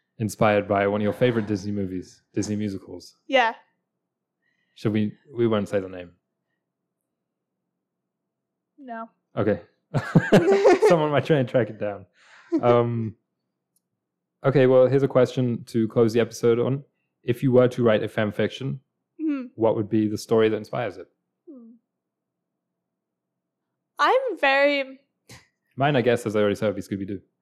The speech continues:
Speaker 2: I'm very unoriginal, and I think it would be Harry Potter, because that is just such a,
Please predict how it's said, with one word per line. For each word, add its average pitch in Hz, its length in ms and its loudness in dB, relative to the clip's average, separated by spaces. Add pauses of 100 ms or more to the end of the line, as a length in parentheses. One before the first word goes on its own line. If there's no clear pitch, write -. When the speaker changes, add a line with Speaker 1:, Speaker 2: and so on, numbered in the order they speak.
(480)
Speaker 2:
I'm 294 160 0
very 311 220 4
unoriginal, 269 600 -2
and 226 120 -12
I 262 40 -16
think 277 160 -8
it 277 40 -2
would 254 60 -6
be 254 100 -6
Harry 254 240 0
Potter, 233 420 -2 (180)
because 277 280 0
that 330 260 4
is 339 260 2
just 262 240 -8
such 277 240 -4
a, 254 180 0